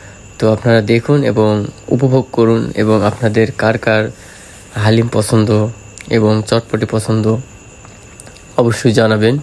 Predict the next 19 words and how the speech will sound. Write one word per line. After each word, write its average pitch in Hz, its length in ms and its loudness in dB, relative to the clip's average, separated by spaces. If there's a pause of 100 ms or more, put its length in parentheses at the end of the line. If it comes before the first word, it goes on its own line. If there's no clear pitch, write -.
(1600)
এবং 120 520 2 (1400)
মামার 120 480 2 (320)
কাজের 117 480 2 (1600)
সিস্টেম 120 560 0
অনেক 113 240 2
ভালো 110 380 0
এবং 110 340 2 (560)
পয় 113 140 2
পরিষ্কারভাবে 113 1500 -2
কাজ 107 180 -2
করে 113 220 0
থাকে। 107 260 -2
এই 117 180 0
হচ্ছে 113 240 -2
বাজার 107 340 2
তারাগুনিয়ার 107 580 0 (840)
এবং 107 320 2
মসজিদ, 110 380 0
এটা 135 280 -2